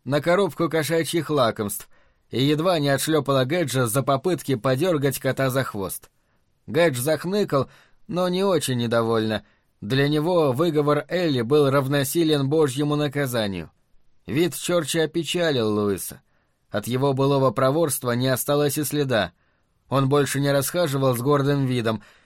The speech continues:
теперь его походка была медленной и осторожной, как у инвалида. Он позволял Элли таскать себя на руках. Он не собирался выходить, даже в гараж. Он изменился.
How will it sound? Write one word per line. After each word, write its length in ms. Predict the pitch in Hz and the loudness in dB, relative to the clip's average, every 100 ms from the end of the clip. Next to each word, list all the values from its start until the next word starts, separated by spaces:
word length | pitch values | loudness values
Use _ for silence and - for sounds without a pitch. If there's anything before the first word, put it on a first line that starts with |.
| - | -8
теперь 340 | - 139 180 | -4 0 0
его 220 | 165 156 151 | 2 2 2
походка 520 | 156 143 180 - 160 | 0 -2 -4 -2 -2
была 300 | 160 160 151 | 2 2 2
медленной 560 | 160 190 165 170 165 165 | 0 -2 -2 -2 0 0
и 40 | |
осторожной, 760 | 156 - 160 151 123 104 117 - _ _ | -2 0 0 2 0 0 -4 -6 _ _
как 220 | - 147 143 | -4 -2 0
у 120 | 160 | 0
инвалида. 600 | 151 151 143 110 92 87 _ _ _ _ - | 0 0 0 0 -4 -8 _ _ _ _ -12
Он 200 | - 131 | -2 -2
позволял 560 | 131 135 135 160 185 165 | 0 0 2 2 4 4
Элли 280 | 180 170 160 | 4 2 0
таскать 480 | 156 139 160 160 - | 0 -2 -2 -2 -2
себя 260 | 147 147 | -2 0
на 120 | 147 | 0
руках. 460 | 143 131 110 104 - _ _ _ _ _ | -2 -2 -2 -4 -8 _ _ _ _ _
Он 180 | 127 139 | -2 0
не 100 | 139 | 0
собирался 600 | 139 139 143 151 147 151 | 0 0 2 2 2 0
выходить, 640 | 151 143 160 131 104 - _ _ _ | -2 0 -2 -2 -6 -8 _ _ _
даже 380 | 95 135 127 131 | 0 0 2 -2
в 80 | 123 | 0
гараж. 500 | 127 113 95 - - _ _ _ _ _ _ | 0 2 0 -6 -20 _ _ _ _ _ _
Он 240 | 123 147 151 | -2 0 0
изменился. 720 | 135 151 143 113 92 - | 0 0 0 -2 -4 -10